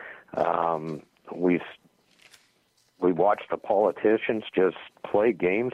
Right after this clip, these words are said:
with us, and the only thing we want is whatever the politicians can give us. And we don't want to defend our freedoms,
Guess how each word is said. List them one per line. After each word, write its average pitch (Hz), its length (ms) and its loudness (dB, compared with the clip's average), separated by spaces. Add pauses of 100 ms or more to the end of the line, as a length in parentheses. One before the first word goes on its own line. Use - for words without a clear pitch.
with 87 200 2
us, 101 160 4 (920)
and 87 420 0
the 90 100 4
only 104 220 2
thing 117 240 -2
we 113 140 2
want 98 300 2
is 92 160 0
whatever 95 280 2
the 95 80 -4
politicians 95 760 0
can 78 160 -8
give 104 220 4
us. 98 160 2 (680)
And 82 600 -2
we 82 180 2
don't 87 180 2
want 101 300 2
to - 120 -4
defend 87 440 -4
our 76 120 2
freedoms, 90 500 0